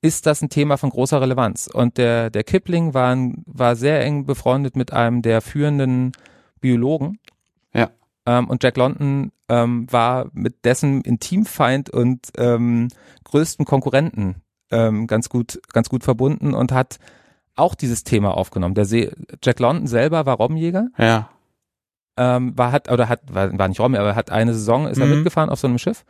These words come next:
Speaker 2: Ja.
Speaker 1: Und, und der Seewolf spielt genau in diesem, genau in diesem Milieu. Also man,
Speaker 2: Ja.
Speaker 1: man kennt vielleicht sozusagen diese Geschichte von diesem verrückten Kapitän, diesem Larsen, der wie so ein, wie so ein, wie so ein manischer, ähm, äh, verrückter, verrückter Typ, ähm, da unterwegs ist und versucht,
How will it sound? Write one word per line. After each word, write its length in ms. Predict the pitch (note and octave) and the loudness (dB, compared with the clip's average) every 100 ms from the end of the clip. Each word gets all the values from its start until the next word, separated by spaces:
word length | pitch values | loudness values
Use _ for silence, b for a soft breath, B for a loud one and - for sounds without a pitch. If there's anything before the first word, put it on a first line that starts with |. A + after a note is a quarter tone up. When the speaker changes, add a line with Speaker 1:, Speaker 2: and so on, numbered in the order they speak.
| b | b
Speaker 2:
Ja. 240 | A#2+ A#2 - _ | 0 0 -6 _
Speaker 1:
Und, 280 | B2+ C3 - | 0 0 -2
und 120 | C3 B2+ | 0 0
der 80 | |
Seewolf 360 | A#2 C#3+ D#3+ D3 | 2 2 2 -2
spielt 240 | - E3 | -4 -2
genau 200 | C#3+ C#3 | 0 2
in 80 | C3+ | 0
diesem, 460 | A#2+ B2+ A#2+ - B2 | 0 0 0 -2 -2
genau 240 | A#2+ A#2 | 0 2
in 60 | A#2+ | 2
diesem 120 | A#2 | 0
Milieu. 260 | A2+ A2+ F#2+ | 0 0 0
Also 160 | G2 G#2+ | 2 2
man, 180 | G#2 - | 0 -2
Speaker 2:
Ja. 100 | A2+ | 0
Speaker 1:
man 180 | A2 - _ _ - | 0 -2 _ _ -4
kennt 280 | B2+ B2 - | 0 0 0
vielleicht 280 | A2+ A2+ - | -2 0 -4
sozusagen 260 | A2 A2 | 0 0
diese 100 | A2 | 0
Geschichte 280 | G#2 D3 B2+ | 0 -2 0
von 100 | A#2 | 0
diesem 140 | A2 | 0
verrückten 300 | - B2 - | 0 -2 -2
Kapitän, 520 | - A#2+ A2 C3+ C3 A#2+ | -4 -2 0 0 0 0
diesem 180 | A2+ | 0
Larsen, 440 | A2 G2+ A2 - A2 | 2 2 0 -4 0
der 420 | A2 G#2+ G#2+ G#2 b b b b b _ | 2 2 2 -2 b b b b b _
wie 100 | A#2 | 0
so 100 | A#2 | 2
ein, 280 | A2+ A2 G#2 | 2 0 -2
wie 40 | |
so 120 | A2+ | 0
ein, 340 | A2+ A2 G#2 A2 B2+ - | 2 2 -2 -8 -14 -14
wie 140 | - A#2 | -8 -2
so 100 | A#2 | 0
ein 140 | A2 | 2
manischer, 1040 | A2 G#2+ B2+ C3+ - A2+ A2+ A2 G#2+ - - | 2 2 2 -2 0 2 2 2 0 -2 0
ähm, 840 | A2+ A2 A2 G#2+ G#2 G#2 G#2 A2 A2+ - | 2 4 2 2 0 0 0 -2 -4 -6
äh, 560 | F#2 F2+ G2+ G2+ G2+ A#2 | -6 -4 -2 -4 -6 -6
verrückter, 720 | - A#2+ - B2+ A2+ A2+ G#2+ | 0 0 2 2 2 0 -2
verrückter 400 | B2+ A#2+ - A#2 | -2 -2 0 0
Typ, 280 | D3+ D3+ - | 0 -4 -4
ähm, 360 | A#2+ A#2 A2+ A#2 | 0 2 2 2
da 100 | A2+ | 0
unterwegs 400 | A#2 A2 C3 - | 0 0 0 -2
ist 80 | B2 | -4
und 140 | A#2+ | -2
versucht, 300 | A#2+ A#2 | 0 -2